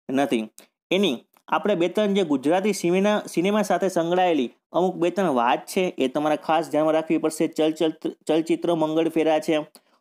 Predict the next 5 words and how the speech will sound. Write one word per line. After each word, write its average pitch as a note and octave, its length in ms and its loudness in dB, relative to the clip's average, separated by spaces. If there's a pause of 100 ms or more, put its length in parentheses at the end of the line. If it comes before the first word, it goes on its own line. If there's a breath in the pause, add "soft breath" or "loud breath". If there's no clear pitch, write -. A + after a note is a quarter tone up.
(140 soft breath)
ઓગણીસો D#3+ 340 0
ને D#3 160 2
ઓગણપચાસમાં D#3 680 0
આવી, D3+ 220 0 (880)
બરાબર? D3 280 2